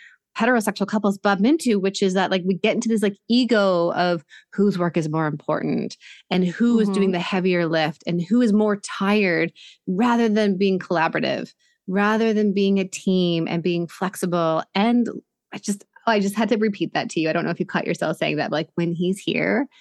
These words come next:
Speaker 1: it's fifty-fifty.
Speaker 2: Mm-hmm. And, like,
Speaker 1: Yeah.
Speaker 2: the team thing, perfect example.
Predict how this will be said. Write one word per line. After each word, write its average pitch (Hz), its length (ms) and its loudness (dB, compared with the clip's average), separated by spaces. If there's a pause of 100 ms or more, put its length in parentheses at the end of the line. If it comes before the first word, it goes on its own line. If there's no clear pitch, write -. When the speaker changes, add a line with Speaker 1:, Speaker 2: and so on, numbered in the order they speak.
(320)
Speaker 1:
it's - 260 -4
fifty-fifty. - 960 -8 (480)
Speaker 2:
Mm-hmm. 214 360 0 (200)
And, 262 140 4
like, 254 160 2
Speaker 1:
Yeah. 202 60 0
Speaker 2:
the 233 100 4
team 220 380 0
thing, 302 280 0 (800)
perfect 269 360 2
example. 240 800 2